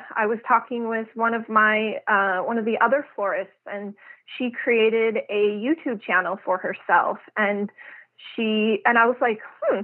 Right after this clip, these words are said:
well, I could do that too." So, you know, it's just when you talk with people, you hear what they're doing, and it keeps you rolling and it keeps you inspired to just, you know, look forward to the next day.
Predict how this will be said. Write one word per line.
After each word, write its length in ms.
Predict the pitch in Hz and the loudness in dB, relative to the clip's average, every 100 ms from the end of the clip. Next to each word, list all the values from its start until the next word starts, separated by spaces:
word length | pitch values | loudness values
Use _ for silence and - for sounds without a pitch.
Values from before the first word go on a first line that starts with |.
| - | -2
well, 160 | 320 - | 0 6
I 140 | 427 554 | 6 4
could 140 | 392 | -2
do 120 | 269 269 | -2 0
that 240 | 339 330 - | 0 0 -4
too." 340 | 466 587 - - - - _ - | -2 0 -2 -8 -20 -20 _ 0
So, 440 | 254 247 240 233 - | 2 2 0 -2 -6
you 140 | 254 | -6
know, 220 | 233 220 | -2 -2
it's 160 | - 240 - | -4 -8 -6
just 160 | 269 - _ - | -8 -8 _ -12
when 220 | 233 233 | -2 0
you 120 | 233 226 | 0 0
talk 340 | - 285 294 | 2 2 2
with 140 | 330 - | -8 -8
people, 580 | 285 262 254 247 247 240 | -10 -6 -2 -2 -2 -4
you 120 | 233 208 | -10 -10
hear 140 | 240 220 | -6 -4
what 160 | 190 - | -4 -2
they're 220 | 226 233 | 0 0
doing, 500 | 233 233 226 220 226 - - - | 0 -2 -2 -4 -6 -10 -14 -4
and 120 | 214 | 0
it 220 | 202 180 - _ _ _ _ _ _ | 2 0 -6 _ _ _ _ _ _
keeps 160 | - 226 | -2 0
you 100 | 254 | 2
rolling 480 | 247 220 214 214 214 | 4 4 2 0 -2
and 80 | 208 | -4
it 100 | 190 | -6
keeps 160 | - 220 | -6 -8
you 100 | 220 | -4
inspired 800 | 208 202 - 185 185 185 185 208 - _ - | -2 -2 2 4 6 4 2 -2 -14 _ -6
to 280 | 196 175 180 180 | -2 0 -2 0
just, 200 | 185 - _ - _ _ _ _ | -2 -2 _ -20 _ _ _ _
you 80 | 220 | -8
know, 260 | 196 - 226 _ - - | -6 -6 -10 _ -8 -2
look 160 | 240 - | -2 2
forward 320 | 240 220 214 | 2 2 -2
to 60 | 220 | -6
the 80 | |
next 300 | 190 160 - | -6 -8 -8
day. 160 | - - | -10 -10